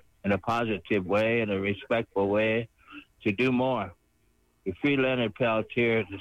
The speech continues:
stop this massive grab of our Indian resources by the extractive industries. And that's, uh,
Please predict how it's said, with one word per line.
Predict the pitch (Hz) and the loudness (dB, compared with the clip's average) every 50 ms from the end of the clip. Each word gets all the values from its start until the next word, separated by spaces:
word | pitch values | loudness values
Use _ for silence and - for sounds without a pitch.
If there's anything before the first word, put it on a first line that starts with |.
| - | -4
stop | - 117 113 123 123 - - | -2 -2 0 0 -2 -4 -4
this | - 107 104 95 - | -2 -2 -2 -2 -2
massive | 101 104 110 120 120 110 - - 123 113 101 87 - _ _ _ _ _ _ - - - - _ _ _ 190 | -2 -2 0 0 -2 -4 -2 -2 0 0 0 -2 -4 _ _ _ _ _ _ -20 -20 -20 -20 _ _ _ 0
grab | 107 113 120 123 127 127 117 113 | 2 2 2 2 0 0 0 0
of | 110 104 95 92 | 0 0 0 2
our | 104 101 104 104 104 98 - - | 0 2 2 2 0 -2 -2 -2
Indian | 120 123 127 123 117 107 107 | 0 2 2 2 2 2 2
resources | 107 117 123 120 - - 123 107 107 107 104 - 113 95 92 87 85 | 2 2 0 0 0 -2 0 0 0 0 -2 -4 -4 -2 -2 -2 -2
by | - 104 104 104 107 | 0 0 0 0 0
the | 101 98 101 98 95 92 90 - _ _ _ _ _ _ _ _ _ 101 | 0 0 2 2 2 0 -2 -6 _ _ _ _ _ _ _ _ _ -4
extractive | 104 - - - - 127 123 123 120 - - 110 98 92 - | -4 -4 -4 -4 -2 0 0 0 -2 -2 -2 -2 -2 0 0
industries. | 120 123 117 110 95 - - - 95 85 - - - - - - _ _ _ _ _ _ _ _ _ _ _ _ _ _ _ _ _ _ _ _ _ _ | 0 2 2 0 -2 -2 -6 -2 -2 -2 -2 -4 -10 -18 -20 -20 _ _ _ _ _ _ _ _ _ _ _ _ _ _ _ _ _ _ _ _ _ _
And | 98 104 107 110 | 0 2 2 2
that's, | 117 127 127 - - - | 2 0 -2 -2 -2 -2
uh, | 120 117 110 107 98 | 0 0 0 -2 -2